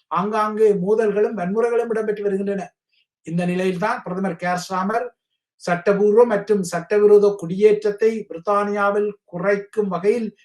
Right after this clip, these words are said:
சில அவசர நகர்வுகளை எடுக்க வேண்டிய இக்கட்டான நிலைமைக்குள் தள்ளப்படுகின்றார். அதன் அடிப்படையில் தான் இந்த நகர்வுகள் வருகின்றன. இதற்கிடையே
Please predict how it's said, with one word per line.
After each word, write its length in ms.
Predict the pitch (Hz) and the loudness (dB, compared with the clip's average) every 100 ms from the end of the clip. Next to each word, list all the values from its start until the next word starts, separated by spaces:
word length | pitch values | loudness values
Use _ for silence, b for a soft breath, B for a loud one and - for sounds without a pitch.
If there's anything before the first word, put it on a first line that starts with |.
| - | -2
சில 200 | 208 208 156 | 4 4 4
அவசர 460 | 160 214 214 214 185 | -2 -4 -2 -4 -4
நகர்வுகளை 500 | 156 185 214 214 208 | -4 -2 -2 0 0
எடுக்க 420 | 180 190 202 214 | 0 -2 0 0
வேண்டிய 640 | 202 202 202 190 196 196 185 | 2 2 0 -4 -2 -2 -2
இக்கட்டான 560 | 160 156 - 202 214 202 190 | -4 -8 -8 -2 0 0 -2
நிலைமைக்குள் 640 | 165 185 208 196 240 196 190 - _ | -4 -4 -6 -6 -4 -4 -4 -12 _
தள்ளப்படுகின்றார். 720 | 254 262 240 208 196 190 160 - _ - | 0 0 -2 -2 -2 -2 -4 -10 _ -8
அதன் 260 | 170 180 | -4 -2
அடிப்படையில் 480 | 170 165 170 170 165 | -2 -2 -2 -2 -2
தான் 160 | 208 262 - | -2 -4 -6
இந்த 200 | 175 180 170 | -4 -2 -2
நகர்வுகள் 460 | 156 175 180 175 | -2 -2 -2 -2
வருகின்றன. 460 | 170 175 175 175 - | -2 -2 -2 -4 -6
இதற்கிடையே 500 | 170 240 240 254 208 | -2 -2 -2 2 2